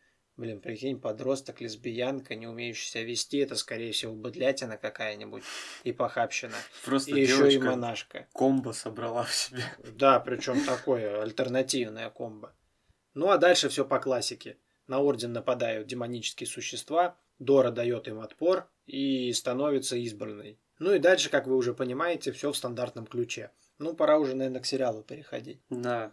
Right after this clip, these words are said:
Speaker 1: А сериал, в принципе, в традициях Netflix, ну и как в целом экранизации комиксов, от оригинального комикса только концепт. То есть они оставили Орден Крестовидного Меча, неуязвимых монахинь,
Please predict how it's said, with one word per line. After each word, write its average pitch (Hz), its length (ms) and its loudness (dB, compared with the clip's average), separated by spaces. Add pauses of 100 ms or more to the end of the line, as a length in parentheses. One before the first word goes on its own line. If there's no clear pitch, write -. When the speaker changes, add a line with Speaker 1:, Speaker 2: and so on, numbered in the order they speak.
Speaker 1:
А 143 140 2
сериал, 160 460 4
в - 60 -20
принципе, 139 640 0
в - 140 -12
традициях 135 720 0
Netflix, 165 720 -2
ну 196 220 0
и 147 80 6
как 131 440 0
в - 120 -16
целом 127 420 2
экранизации 131 680 -2
комиксов, 185 840 -4
от - 360 -2 (200)
оригинального 139 720 0
комикса 180 480 -2
только 139 600 0 (120)
концепт. 131 540 -2
То 156 140 2
есть 135 180 4
они 147 180 0
оставили 135 560 4
Орден 123 440 0
Крестовидного 117 680 -2
Меча, 156 520 0 (320)
неуязвимых 131 840 0
монахинь, 160 600 0